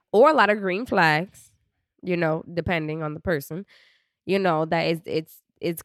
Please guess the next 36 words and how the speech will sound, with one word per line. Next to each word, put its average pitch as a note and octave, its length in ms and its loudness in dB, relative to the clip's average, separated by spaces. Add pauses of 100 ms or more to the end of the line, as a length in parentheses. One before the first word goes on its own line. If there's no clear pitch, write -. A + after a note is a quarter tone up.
(120)
kinda A3 200 -2
gonna F3 180 -2
tell F3 220 0
you E3+ 140 0
if D#3+ 120 -2
it's D#3+ 120 -4
a E3 40 -8
go D#3+ 220 2
or D#3 160 0
if D#3+ 100 -10
it's - 200 -10
not, D#3 340 -4
if D#3+ 140 -6
you D#3+ 80 -2
need D#3+ 160 -6
to - 80 -10
go E3 120 -4
ahead D#3 180 0
and D#3+ 100 -12
exit D#3+ 500 -8 (100)
and D#3 260 -12
bow D3+ 280 -4
out D3+ 200 -4
gracefully, D#3+ 680 -12 (280)
or E3+ 200 2
if D#3 180 -4
it's E3 220 -6
worth D#3+ 240 -4
staying D#3 400 -6
in. A#2 240 -12 (500)
Um, E3 300 -4
look G#3+ 160 -4
for A3 140 -4
the F3+ 80 0
signs. D#3 600 -6 (280)
Don't, G#3 320 0